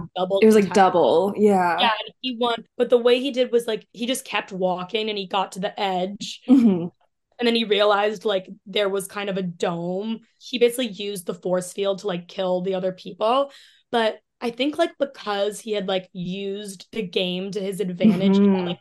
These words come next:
Speaker 1: punished for it. So, like, his family was killed. And then, like, for the next, like, twenty years of his life, he has to, like,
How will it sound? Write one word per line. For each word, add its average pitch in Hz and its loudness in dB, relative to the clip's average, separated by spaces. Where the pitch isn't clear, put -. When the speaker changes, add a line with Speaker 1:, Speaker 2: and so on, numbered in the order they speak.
Speaker 1:
punished - -10
for 247 0
it. 285 2
So, 233 0
like, 196 0
his - -4
family 220 -4
was 240 -6
killed. 269 2
And 262 -2
then, 277 2
like, 254 -2
for 277 2
the 269 2
next, 262 -4
like, 254 -4
twenty 254 -6
years 254 -2
of 233 -4
his 233 2
life, 214 0
he 269 -6
has 277 -4
to, 269 -4
like, 233 -2